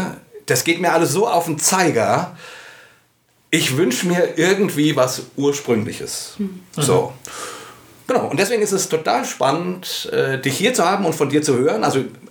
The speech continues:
Speaker 1: das alles nur sozusagen, um, um, um deutlich zu machen, was für ein persönliches Interesse ich an unserem Gespräch habe.
Speaker 2: Hm.
Speaker 1: Weil ich merke, mich zieht es dorthin, ich weiß nur nicht so richtig wie.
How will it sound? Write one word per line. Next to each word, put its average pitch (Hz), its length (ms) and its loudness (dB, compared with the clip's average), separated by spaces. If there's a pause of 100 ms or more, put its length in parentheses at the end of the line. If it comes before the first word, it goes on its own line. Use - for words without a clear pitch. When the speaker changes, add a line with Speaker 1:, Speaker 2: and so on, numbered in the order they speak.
(140)
Speaker 1:
das 139 180 2
alles 156 340 0
nur 180 220 2
sozusagen, 151 600 2
um, 156 400 0
um, 143 520 0
um 143 160 2
deutlich 180 260 0
zu 143 80 -2
machen, 135 340 2 (460)
was 135 200 0
für 143 60 2
ein 127 60 0
persönliches 131 640 2
Interesse 131 380 0
ich - 180 -2
an 104 100 0
unserem 101 300 -2 (220)
Gespräch 196 480 0
habe. 95 340 -2 (180)
Speaker 2:
Hm. 208 140 -4
Speaker 1:
Weil 123 120 0
ich 123 140 -2
merke, 190 680 2 (540)
mich 147 260 -2
zieht 240 260 2
es - 240 0
dorthin, 165 680 2 (220)
ich 147 140 2
weiß 147 220 2
nur 160 100 2
nicht 175 180 0
so 151 100 2
richtig 139 440 -2
wie. 123 440 -4